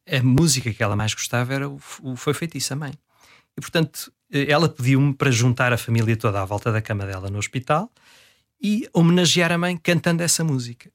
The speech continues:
Eu, felizmente, estava nesse dia com mais artistas, fomos todos lá e tentámos transformar aquilo numa festa, mas, de facto, foi um momento em que eu tive que me controlar imenso as minhas emoções para não, para não, para não chorar, porque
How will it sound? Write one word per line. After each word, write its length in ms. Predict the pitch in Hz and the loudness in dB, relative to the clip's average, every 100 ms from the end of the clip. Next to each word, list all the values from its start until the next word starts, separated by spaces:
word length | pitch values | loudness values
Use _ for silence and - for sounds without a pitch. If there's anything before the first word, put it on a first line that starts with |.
| - | -2
Eu, 100 | 156 | -2
felizmente, 460 | - 160 170 160 | 2 2 4 2
estava 260 | - 127 127 | 0 0 4
nesse 260 | 143 143 - | 2 2 0
dia 220 | 120 113 | 0 0
com 160 | - | 0
mais 580 | 127 113 107 101 110 131 | 0 0 -2 -4 0 2
artistas, 460 | 143 123 131 123 123 | 2 0 -2 -2 -4
fomos 260 | - 131 - | -2 -2 0
todos 280 | 165 120 | 0 0
lá 260 | 113 120 120 - - - - _ | 2 0 0 -6 -20 -20 -20 _
e 60 | 131 | -2
tentámos 360 | 151 147 147 - | 0 2 0 0
transformar 400 | 156 - 143 139 | -2 0 2 0
aquilo 240 | - 147 | 2 2
numa 200 | 147 151 | 4 2
festa, 360 | - 143 135 127 | 2 0 0 0
mas, 200 | 120 - | 0 -2
de 100 | - | -2
facto, 320 | 147 139 - | -4 -4 -4
foi 160 | - | 2
um 60 | 143 | 4
momento 320 | 143 143 139 | 6 4 2
em 60 | 156 | 0
que 120 | - | 0
eu 180 | 127 110 - - _ _ | 0 0 -6 -20 _ _
tive 200 | 143 113 - | -4 -4 -4
que 420 | - 135 127 107 - _ _ _ _ _ _ | 2 4 4 2 -4 _ _ _ _ _ _
me 140 | 151 151 | 2 4
controlar 540 | 180 156 143 139 131 | 2 2 4 4 4
imenso 400 | 131 135 127 - | 4 6 4 2
as 60 | 113 | 2
minhas 240 | 120 113 | 2 2
emoções 320 | 123 - 117 | 2 2 -2
para 160 | - 113 | 0 -2
não, 240 | 110 101 | -2 -4
para 200 | 110 117 | -8 -2
não, 500 | 131 120 107 95 90 90 _ | 2 2 0 -2 -8 -16 _
para 80 | - | 0
não 80 | 131 | 2
chorar, 560 | - 135 117 117 131 143 _ _ _ _ _ _ | 2 2 2 2 0 -6 _ _ _ _ _ _
porque 480 | 165 160 - 175 | -2 -2 -4 -10